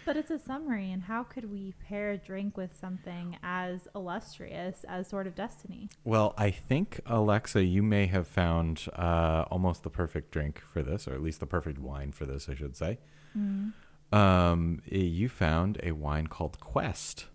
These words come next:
Speaker 2: Um, it is a winemaker's reserve from, I don't know what winery. <laughs>
Speaker 1: Wow, that was an inspiring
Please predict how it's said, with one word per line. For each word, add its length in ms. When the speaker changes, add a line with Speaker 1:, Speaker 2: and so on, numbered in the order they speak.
Speaker 2:
Um, 880
it 200
is 680
a 200
winemaker's 1000
reserve 840
from, 920
I 40
don't 300
know 120
what 200
winery. 480
<laughs> 40
Speaker 1:
Wow, 400
that 180
was 140
an 80
inspiring 560